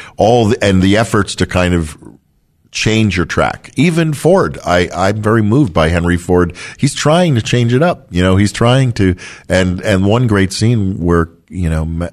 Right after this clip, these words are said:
Matt's character Shelby takes, uh, Henry Ford the second out for a drive. I always find it very moving because you suddenly realize this imperious kind of, uh, intimidating executive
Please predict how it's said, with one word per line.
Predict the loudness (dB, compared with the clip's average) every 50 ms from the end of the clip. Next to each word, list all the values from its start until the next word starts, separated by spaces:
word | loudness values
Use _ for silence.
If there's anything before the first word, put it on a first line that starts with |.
| -12 -8
Matt's | -4 -2 -2 -2 -4 -6
character | -4 -2 -2 -2 -2 -2 -4 -4 -4 -4 -6 -8 -10
Shelby | -10 -6 -4 -2 -2 -2 -2 -4
takes, | -2 -2 -4 -4 -4 -6 -12 -16 -16 -20 -20 -18 -14
uh, | -10 -10 -8 -8 -8 -10 -12 -14 -12
Henry | -12 -10 -8 -8 -6
Ford | -4 -4 -4 -4 -4
the |
second | -6 -6 -6 -6 -4 -4
out | -6 -6 -6
for | -6 -8 -10
a | -10 -8
drive. | -8 -8 -6 -6 -4 -4 -6 -6 -8 -12 -18 _ _ _ _ _ _ _ _ _ _
I | -2 0 2
always | 2 2 0 0
find | 0 0 2 2
it | 2
very | 2 0 0 0
moving | 2 2 2 2 2 2 0 -2 -2 -2
because | -2 -2 -2 -2 -2 -2
you | -4
suddenly | -4 -4 -2 -2 -2 -2 -2 -2 0
realize | 0 0 2 2 2 0 0 -2 -2
this | -4 -4 -4 -4 -8 -14 -18 -20 -20 -20 -20 -20 -16 -8
imperious | -6 -6 -6 -2 0 2 2 4 4 4 4 4 2 2 0 -4 -8 -12
kind | -10 -6 -6 -4 -4 -4
of, | -6 -6 -8 -12 -16 -20 -20 _ _ _ _ _ _ _ _ _ _ _ _ _ _ -12
uh, | -10 -8 -6 -6 -6 -8 -10 -12 -16 -18 -20 -20 -20 _ _ _ _ _ _ _ _ _ _ _
intimidating | -8 -8 -2 0 0 2 2 2 2 2 2 2 2 0 0 -2 -4 -6
executive | -8 -8 -6 -2 0 0 0 0 -2 -4 -4 -4 -4 -6 -10 -12 -16 -20